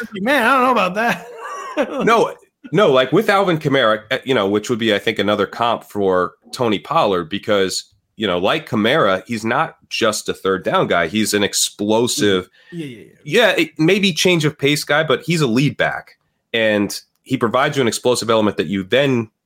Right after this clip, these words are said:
Speaker 2: need to have someone else kind of take on some of the workload from him,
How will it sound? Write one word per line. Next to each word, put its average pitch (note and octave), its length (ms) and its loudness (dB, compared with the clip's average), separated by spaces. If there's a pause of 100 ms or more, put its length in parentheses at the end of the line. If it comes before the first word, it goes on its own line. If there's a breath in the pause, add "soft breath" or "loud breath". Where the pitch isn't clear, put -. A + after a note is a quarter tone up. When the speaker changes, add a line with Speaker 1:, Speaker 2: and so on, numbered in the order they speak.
(100)
Speaker 2:
need G#2 240 0
to F#2+ 80 2
have G2+ 200 -2
someone G2 280 0
else F#2 200 0
kind G2+ 200 -2
of - 80 -6 (140)
take B2+ 220 -2
on G2 200 0
some G#3+ 340 -2
of G3 140 -2
the G2+ 60 0
workload F2 440 0
from E3 320 0
him, F2 300 -2